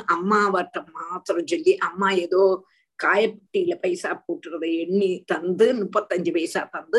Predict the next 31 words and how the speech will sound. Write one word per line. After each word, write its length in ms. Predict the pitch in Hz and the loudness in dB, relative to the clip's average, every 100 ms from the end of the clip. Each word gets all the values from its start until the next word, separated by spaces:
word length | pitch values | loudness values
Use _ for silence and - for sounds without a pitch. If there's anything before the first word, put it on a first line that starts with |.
| 254 | 2
மாமா 380 | 233 214 240 - | 0 0 4 2
பொங்கல் 420 | - 190 175 175 | 2 -6 -8 -12
கூட 160 | 160 160 220 | -12 -14 -12
நான் 260 | 165 - | -12 -12
பொ-, 200 | - - _ _ _ | -18 -20 _ _ _
நான் 220 | 202 208 190 | -6 -4 -2
என்னோட 320 | - 190 254 247 | -4 -2 -2 -2
அனுபவத்தை 460 | 185 165 165 - - | -4 -6 -8 -10 -18
சொல்றேன். 220 | - _ _ _ - _ _ _ _ _ _ _ | -20 _ _ _ -20 _ _ _ _ _ _ _
ஒருக்க 260 | 220 254 302 | 2 2 2
மாமாவுக்கு 680 | 294 262 269 294 285 254 - 330 | 2 2 2 2 0 -2 0 0
மூணு 300 | 285 285 277 | 0 -2 -4
பொண்ணு, 320 | 233 240 233 | -6 -6 -4
நாலு 300 | 240 240 269 | 0 2 2
பொண்ணும் 360 | 226 233 269 339 - _ _ 214 | 2 0 0 -2 -6 _ _ -2
நான், 220 | 233 226 - _ | -2 -2 -10 _
அப்படியே 240 | 208 214 220 | -2 0 2
அஞ்சு 220 | 196 202 | 0 2
பேரும் 260 | 190 175 | 2 2
நாங்க 260 | 190 185 180 - _ | -2 -2 -4 -8 _
சினிமா 320 | - 196 208 | -4 0 2
தியேட்டருக்கு 440 | 185 160 170 156 | 2 0 -2 -6
போனோம். 260 | 151 143 147 | -8 -10 -2
முப்பத்தஞ்சு, 560 | 190 196 226 220 196 202 | 0 2 4 6 6 4
முப்பத்தஞ்சு 480 | 170 185 - 175 160 | 2 -2 0 0 -2
பைசா 280 | 170 - | -6 -6
வச்சு. 260 | 151 - - - _ _ _ _ _ - - | -10 -8 -10 -10 _ _ _ _ _ -20 -2
அன்னைக்கு 440 | 202 240 247 226 | 2 4 4 4
நாற்பது 460 | 208 180 185 190 175 | 2 2 0 0 2
பைசா 300 | 165 151 - | 2 2 -4
ஆக்கிட்டேன். 440 | - - - - | -8 -12 -14 -18